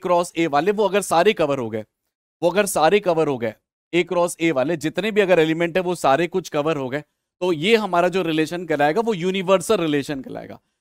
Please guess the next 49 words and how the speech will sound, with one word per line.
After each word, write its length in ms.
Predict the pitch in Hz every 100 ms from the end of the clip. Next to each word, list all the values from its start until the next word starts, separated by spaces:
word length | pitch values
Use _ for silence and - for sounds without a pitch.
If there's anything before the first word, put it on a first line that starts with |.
| _
मतलब 140 | 170 196
उसमें 200 | 196 208
वन 260 | 165 185
कमा 180 | 196 196
वन 200 | 185 185
का 80 | 190
ही 80 | 190
पेयर 260 | 175 180 165
आ 60 |
जाए, 180 | 156 156
जैसे 580 | 156 _ _ _ 131 160
मान 200 | 151 160
लो 100 | 190
ए 200 | 165 170
के 100 | 180
अंदर 220 | 175 175
हमने 240 | 165 180 -
वन, 220 | 127 151 156
टू, 140 | 170
थ्री 220 | 147 160
लिया 220 | 131 143 190 _ _ _
और 180 | 139 160
रिलेशन 400 | 160 170 190 214
एक 140 | 190
ऐसा 240 | 160 151 208
डिफाइन 360 | 185 160 165
किया 120 | 160 180
जिसमें 340 | 170 - 175
कि 120 | 208
सारा 420 | - 180 175 214 226
कुछ 220 | 190 -
क-, 120 | 175 - -
कवर 240 | 156 147
कर 180 | 131 107
जाए, 180 | 104 104 _ _ -
मतलब 220 | 147 147
वन 120 | 170 190
कमा 200 | 180 180
वन 240 | 165 180
भी 120 | 180
कवर 260 | 180 165 165
कर 160 | 156 147
गया, 180 | 139
फिर 560 | 131 _ _ _ _ 180
उसके 200 | 175 185
बाद 200 | 180 175
जो 100 | 175
है 80 | 180
तुम्हारा 480 | 170 165 170 165